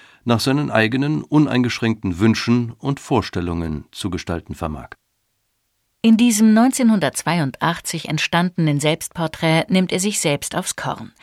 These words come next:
Speaker 2: Denn es ist ein dicker, gutmütig, aber etwas dumm dreinschauender Mann, der da selbstgefällig die Ehrungen entgegennimmt.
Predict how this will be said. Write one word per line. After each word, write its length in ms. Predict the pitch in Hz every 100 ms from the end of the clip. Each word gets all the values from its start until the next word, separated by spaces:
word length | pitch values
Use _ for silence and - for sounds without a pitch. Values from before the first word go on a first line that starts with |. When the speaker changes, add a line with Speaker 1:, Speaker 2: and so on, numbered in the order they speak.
| - - _ 156
Speaker 2:
Denn 140 | 143
es 120 | 139
ist 180 | 151 -
ein 220 | 131 -
dicker, 460 | 190 185 175 165 -
gutmütig, 840 | 214 247 - 190 180 175 175 - -
aber 220 | 160 147
etwas 320 | - - -
dumm 240 | - 240 208
dreinschauender 760 | 160 165 170 - 151 147 135
Mann, 300 | 143 160 165 - - _
der 100 | 180
da 100 | 185
selbstgefällig 800 | 196 233 240 - 196 - 147 151
die 180 | - -
Ehrungen 480 | 165 147 147 147 143
entgegennimmt. 840 | 185 - 120 - 127 123 120 -